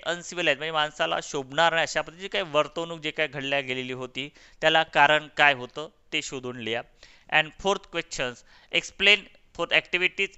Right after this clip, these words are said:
explain the penalty. जो काही दंड अपराध म्हणून जो काही गुन्हा जो काही नोंदवला गेला, if any that one has to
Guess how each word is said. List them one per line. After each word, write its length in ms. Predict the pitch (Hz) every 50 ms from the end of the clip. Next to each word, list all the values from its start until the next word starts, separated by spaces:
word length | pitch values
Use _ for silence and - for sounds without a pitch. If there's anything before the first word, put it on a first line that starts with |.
| - 160
explain 420 | - - - 196 202 214 208 202 190 190
the 80 | 196 190 - - _ - 160
penalty. 520 | 156 156 160 170 175 156 - - 170 143 - - _ _ _ _ _ _ _ _ _ _ _ _ _ _ -
जो 100 | 165 196
काही 260 | 190 - 202 202 196
दंड 340 | 170 139 151 151 156 160 160 170
अपराध 400 | 151 - - - 156 160 156 151 135
म्हणून 220 | 139 139 147 151
जो 100 | 143 143
काही 220 | - 156 147 147 147 - _ - _ _ _ 127 131
गुन्हा 240 | 151 139 151 151
जो 120 | 147 139 135
काही 140 | - 147 135
नोंदवला 280 | 139 135 131 135 135
गेला, 160 | 123 123 127 - -
if 180 | 196 - - - 165 165
any 160 | 170 190 190 151
that 240 | 151 139 - - - - 147 165
one 120 | 170 151 127 -
has 260 | 165 180 175 - - - -
to 80 | 156